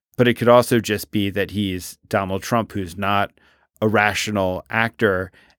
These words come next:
And, you know, maybe this crazy pattern of events just happened to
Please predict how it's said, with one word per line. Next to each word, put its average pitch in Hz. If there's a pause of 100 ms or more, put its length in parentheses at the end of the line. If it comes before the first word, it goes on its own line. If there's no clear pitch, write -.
And, 110 (280)
you 117
know, 110
maybe 139 (480)
this 123
crazy 135
pattern 127
of 113
events 123
just -
happened 120
to 110